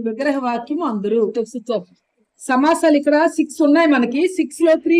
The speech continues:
చదువుకుంటే చాలని చెప్పాను కదమ్మా. టెన్త్ క్లాస్ లో కూడా మీకు ఉన్నవైతే కొంచెం ఈజీగా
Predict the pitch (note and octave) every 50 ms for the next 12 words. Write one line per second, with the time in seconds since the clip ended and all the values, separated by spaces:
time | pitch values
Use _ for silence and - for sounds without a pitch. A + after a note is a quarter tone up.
0 | - - D#4 D4 D4+ C#4+ - E4 D4+ E4 F4 - C#4+ C4 C4 C4+ C4+ B3 B3+ B3
1 | B3 - B3 A#3+ A#3 A3+ A3+ A3+ B3+ D#4+ F#4+ G4+ F#4+ _ - C#5+ - _ B3 -
2 | C#4 C4+ C#4 - E4+ D#4+ F4 E4+ E4 E4+ E4 D#4+ D4+ D#4+ E4 E4+ E4 D4+ D4+ C4+
3 | C4+ C4+ C#4+ D4+ D4+ D4+ D4 B3 - C#4+ C4+ D4+ F#4 F4+ F4 D#4 C#4 - - D#4
4 | C#4 C#4+ A#3+ B3 D4+ C4+ D4+